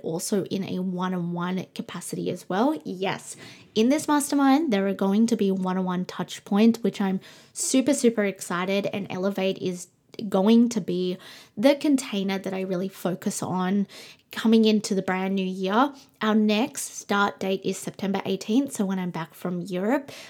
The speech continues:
But enrollment is happening now.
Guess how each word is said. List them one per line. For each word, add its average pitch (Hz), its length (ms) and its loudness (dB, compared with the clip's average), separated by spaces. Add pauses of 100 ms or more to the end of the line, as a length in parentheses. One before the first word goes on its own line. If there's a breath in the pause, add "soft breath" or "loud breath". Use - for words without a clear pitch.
(100)
But 202 260 0
enrollment 226 560 4
is 208 160 -2
happening 190 640 -6
now. 190 440 -2